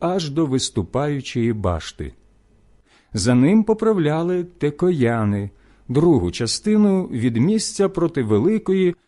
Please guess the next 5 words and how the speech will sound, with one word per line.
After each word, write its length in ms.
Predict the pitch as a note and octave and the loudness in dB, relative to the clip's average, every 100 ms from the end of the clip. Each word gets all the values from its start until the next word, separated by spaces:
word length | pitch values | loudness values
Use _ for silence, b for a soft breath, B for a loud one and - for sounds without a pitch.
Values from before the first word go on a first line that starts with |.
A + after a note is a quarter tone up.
| _ | _
вистаючої 920 | A2+ D#3 - C#3+ C#3 G#3 G3+ G3+ G3 | 0 0 0 0 0 -2 -2 -2 0
башти 720 | E3+ C#3+ D3+ A2+ - - E2 D#2+ - | -2 -2 -2 -2 -6 -6 -8 -8 -8
до 260 | E2 A2+ | 0 0
муру 420 | F2 G#2 D#3 D#3 - | 2 2 0 -2 -4
Офелу. 600 | C3+ - A#2 F2+ D2 | -6 -6 -6 -4 -8